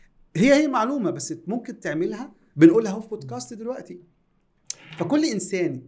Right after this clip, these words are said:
follow your passion، حاجة انت مهتم بيها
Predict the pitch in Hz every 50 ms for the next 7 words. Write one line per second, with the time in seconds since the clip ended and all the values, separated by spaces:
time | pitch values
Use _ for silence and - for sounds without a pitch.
0 | - - - 269 311 330 285 233 170 170 - 160 - - - - - _ _ _
1 | _ _ _ _ _ _ _ _ _ _ _ _ _ _ _ _ _ - - -
2 | - 262 294 233 - 254 262 254 - 202 196 175 180 - 254 262 233 175 220 254
3 | 254 262 294